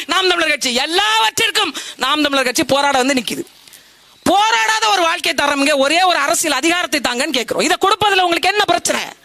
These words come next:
ஆயிரம் ரூபாய், ஆயிரம் ரூபாய் வாங்கிட்டு தான் ஓட்டு போட்டீங்க, என்ன மாறிடுச்சு வாழ்க்கை? ஆயிரம் ரூபாய் இருந்தா என்ன செஞ்சிரும்? ஐந்நூறு ரூபாய்க்கு ஒரு புடவை எடுக்கிறோம், ஆயிரம் ரூபாய்க்கு ஒரு புடவை எடுக்கிறோம்,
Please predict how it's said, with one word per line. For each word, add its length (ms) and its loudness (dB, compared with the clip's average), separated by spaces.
ஆயிரம் 300 0
ரூபாய், 160 2
ஆயிரம் 240 2
ரூபாய் 180 0
வாங்கிட்டு 140 2
தான் 120 2
ஓட்டு 300 0
போட்டீங்க, 200 0
என்ன 320 2
மாறிடுச்சு 280 0
வாழ்க்கை? 320 0
ஆயிரம் 300 0
ரூபாய் 140 2
இருந்தா 200 -2
என்ன 200 0
செஞ்சிரும்? 480 0
ஐந்நூறு 400 2
ரூபாய்க்கு 340 2
ஒரு 100 -2
புடவை 300 2
எடுக்கிறோம், 280 0
ஆயிரம் 160 0
ரூபாய்க்கு 240 0
ஒரு 100 0
புடவை 280 2
எடுக்கிறோம், 280 0